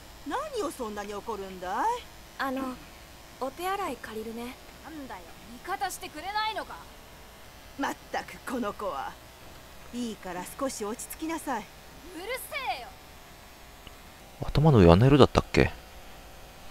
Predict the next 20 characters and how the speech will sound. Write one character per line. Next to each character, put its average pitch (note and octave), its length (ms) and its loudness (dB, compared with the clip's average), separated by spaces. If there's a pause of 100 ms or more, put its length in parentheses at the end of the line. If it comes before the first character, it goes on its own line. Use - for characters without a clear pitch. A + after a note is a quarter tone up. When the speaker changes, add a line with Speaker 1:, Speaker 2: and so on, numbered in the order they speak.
(340)
Speaker 2:
デ A#3 200 0
イ A#3+ 40 2
ビ A3 140 0
ッ F#3 40 -10
ド F#3 100 -4
の F3+ 100 -8
パ - 160 -14
ソ G#3+ 140 -10
コ G#3+ 140 -6
ン A3 100 -2
を A3+ 60 -4
調 A#3 260 -4
べ B3+ 140 0
な B3 140 2
い G#3 40 -6
と。 - 120 -14 (760)
絶 - 140 -10 (140)
対 B3 160 -4
何 C4 200 0
か - 120 -8